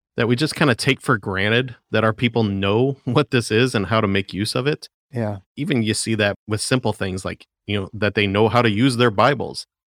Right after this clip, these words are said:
Speaker 1: Well, if you're not actually really intentional of, like, teaching that and continually going over that, you know, even these very basic things can be lost. And so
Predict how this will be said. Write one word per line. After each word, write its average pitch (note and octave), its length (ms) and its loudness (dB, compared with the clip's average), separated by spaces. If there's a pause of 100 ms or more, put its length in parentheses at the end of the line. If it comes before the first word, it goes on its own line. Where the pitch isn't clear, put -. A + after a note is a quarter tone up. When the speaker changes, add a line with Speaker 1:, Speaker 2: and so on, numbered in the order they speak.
(180)
Speaker 1:
Well, C3+ 120 4
if A#2 100 0
you're A#2+ 100 0
not C3+ 280 2
actually B2 440 0
really A#2 400 0
intentional C#3 840 -4
of, F#2+ 140 -6
like, F2+ 260 -2
teaching B2 400 -2
that B2+ 420 -4
and F#2 140 -8
continually G#2+ 480 -2
going G2 280 -2
over G#2+ 260 -2
that, C3 240 -2 (280)
you B2 120 2
know, A2 100 4 (140)
even D3+ 220 0
these G2+ 180 0
very A2+ 280 0
basic G#2 520 -6
things G#2+ 260 0
can - 160 -10
be F2 120 -8
lost. G#2+ 540 -6 (380)
And G#2+ 140 2
so G#2 380 2